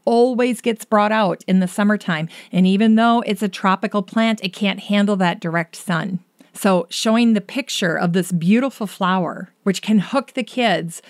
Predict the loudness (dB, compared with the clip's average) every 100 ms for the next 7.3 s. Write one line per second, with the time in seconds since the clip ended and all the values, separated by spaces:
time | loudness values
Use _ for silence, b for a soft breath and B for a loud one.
0 | b 2 4 4 4 2 2 0 -2 2
1 | 4 2 0 0 0 0 -2 -2 -2 -2
2 | -2 -4 -4 -4 0 0 0 -2 -4 -2
3 | 0 2 0 -4 -6 -4 -2 -2 -2 -6
4 | -6 -8 -8 -4 -4 -4 -6 -4 -6 -6
5 | -8 -6 -4 -4 -2 0 0 0 -4 B
6 | B _ -4 -4 -4 -4 -4 -6 -2 -2
7 | -2 -8 -12